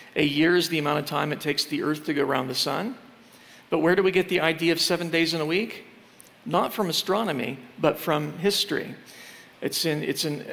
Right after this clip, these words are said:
Exodus twenty eleven, says, "For in six days the Lord made the heaven, the earth, the sea, and all that is in them." Exodus twenty eleven. Exodus twenty, that's familiar. That's the Ten Commandments, isn't it?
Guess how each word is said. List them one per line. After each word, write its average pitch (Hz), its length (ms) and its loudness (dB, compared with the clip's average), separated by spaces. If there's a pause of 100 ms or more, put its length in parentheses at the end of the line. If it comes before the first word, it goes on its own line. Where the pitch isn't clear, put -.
Exodus 190 380 0
twenty 202 240 -2
eleven, 190 340 0
says, 139 240 -2
"For 156 160 -2
in 135 160 -4
six - 380 -2
days 202 340 2
the 147 80 -4
Lord 151 260 0
made 151 160 0
the 147 60 -2
heaven, 156 300 -2
the 151 80 0
earth, 151 200 0
the 151 80 -4
sea, 156 480 0 (280)
and 139 120 -4
all 147 280 4
that 147 160 0
is 147 120 -4
in 143 160 -6
them." 123 200 -8 (1120)
Exodus 147 400 -2
twenty 175 300 -4
eleven. 156 340 -2
Exodus - 380 -2
twenty, 247 260 -4
that's - 220 -2
familiar. 135 420 -2
That's 202 300 0
the 190 120 2
Ten 180 260 -2
Commandments, 220 540 -2
isn't 240 260 -4
it? 110 140 -6